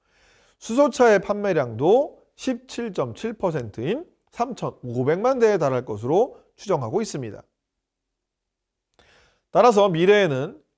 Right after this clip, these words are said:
효율성이 높은 내연기관차, 전기차, 하이브리드차, 천연가스차, 수소차, 가스차, 바이오 연료차 등 이 다양한 친환경 자동차들이 필요한 지역과 용도에 따라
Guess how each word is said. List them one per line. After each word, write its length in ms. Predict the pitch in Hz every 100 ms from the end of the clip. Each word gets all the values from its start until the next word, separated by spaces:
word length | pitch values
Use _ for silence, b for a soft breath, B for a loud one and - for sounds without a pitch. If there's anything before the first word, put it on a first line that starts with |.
| _
효율성이 500 | 214 220 - 196 160
높은 440 | 139 143 - 247 247
내연기관차, 800 | 170 160 147 131 117 - - _ _ _ _ -
전기차, 920 | 135 143 135 127 - 180 202 262 b b b
하이브리드차, 760 | - 247 247 175 123 - - _ _ _ _ _ _ _
천연가스차, 1120 | 185 214 196 196 185 190 - 185 175 175 -
수소차, 800 | - 202 190 147 - 160 156 - -
가스차, 640 | 147 208 - - 120 - _ _ _ _ _
바이오 400 | - 156 202 285
연료차 340 | 233 147 - 113
등 300 | 104 170 _ _ _ _ _ -
이 100 | 170
다양한 760 | - 139 175 196 214 285 349 -
친환경 560 | - 202 190 175 202 220
자동차들이 640 | 165 143 - 156 123 135 - _ _ _ _ _ _ -
필요한 400 | 247 247 247 214
지역과 580 | - 202 185 151 120 113
용도에 500 | 143 165 143 208 220
따라 540 | 156 151 190 214